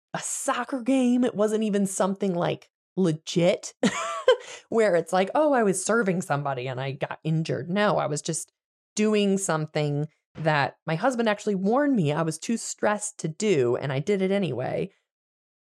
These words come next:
There was a lot of guilt that came with it. But what I had to realize in that season was it forced me into an intimacy with God that I had never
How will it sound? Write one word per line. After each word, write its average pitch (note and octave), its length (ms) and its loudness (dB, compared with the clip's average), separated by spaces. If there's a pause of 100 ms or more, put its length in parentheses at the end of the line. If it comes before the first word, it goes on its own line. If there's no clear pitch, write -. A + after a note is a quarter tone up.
(100)
There A3 140 4
was A#3 80 2
a A3 40 4
lot G3+ 160 4
of E3 120 -4
guilt F3 280 0
that C#3+ 200 -6
came C#3 160 -2
with D3 160 -4
it. - 220 -10 (120)
But G#3 440 -4 (840)
what G3 260 0
I A3+ 120 2
had F#3 260 -2
to E3 80 -4
realize G3 380 0
in E3+ 100 0
that D#3 240 -6
season A3+ 320 -4
was E3+ 180 -2 (320)
it F#3+ 160 2 (160)
forced G#3 380 -2
me C4 160 -4
into F#3 640 -2 (340)
an F3 160 0 (180)
intimacy C4+ 640 -2
with C#4 240 -2
God C#4+ 340 -2 (360)
that F#3+ 180 0
I G3+ 160 -4
had F#3+ 360 -2 (200)
never A3+ 760 0